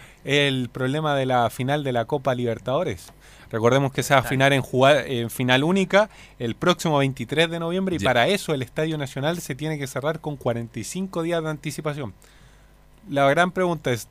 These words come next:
Speaker 1: ¿dónde va a ser local Universidad de Chile? El segundo reducto es el Ester Roa, pero,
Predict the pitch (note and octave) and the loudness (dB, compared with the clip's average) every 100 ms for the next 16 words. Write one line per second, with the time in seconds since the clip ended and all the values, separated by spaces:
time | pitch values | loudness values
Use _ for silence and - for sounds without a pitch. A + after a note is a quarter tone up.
0 | A#2 - F#3+ F#3 E3+ F3 - E3 C#3+ C3 | -8 0 0 2 0 0 -2 -4 -4 -2
1 | E3 E3 E3 D#3+ - E3+ D#3 A2 F2 - | -2 -2 -2 -4 -4 -6 -4 -8 -8 -14
2 | - - - A#2+ - C#3 F3+ G#3 G#3 F#3+ | -18 -10 -4 -2 0 2 4 6 6 6
3 | G#3 A#3 - A3 - C#3 - - C3 B2+ | 4 0 -2 -2 -2 -6 -8 -6 -4 -4
4 | D#3 D3 A#2+ F2+ - - - - F#3 F3+ | -4 -4 -4 -6 -8 -20 -8 2 2 2
5 | F#3+ | -2